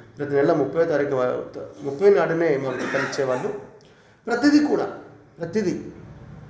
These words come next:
చాలా బాగా చూసుకున్నారు ఆన్ ప్యాస్ కంపెనీ మమ్మల్ని, కాబట్టి మేము ఇంత బాగా వర్క్ చేసాం.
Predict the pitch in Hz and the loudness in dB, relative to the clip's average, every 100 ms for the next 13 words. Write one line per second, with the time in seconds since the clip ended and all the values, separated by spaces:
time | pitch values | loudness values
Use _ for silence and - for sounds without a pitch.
0 | - - 160 196 202 185 170 151 - 160 | -20 -8 0 2 6 4 4 -2 -6 -4
1 | 156 170 160 147 151 147 - 135 135 135 | -2 -2 -4 -2 -2 -2 -6 -8 -4 -2
2 | 127 123 135 - - - - - - 156 | 0 0 -2 -4 -12 -20 -20 -20 -6 2
3 | 170 180 170 156 147 143 147 151 135 - | 4 4 4 4 2 2 2 4 0 0
4 | 110 151 190 | -2 -2 -4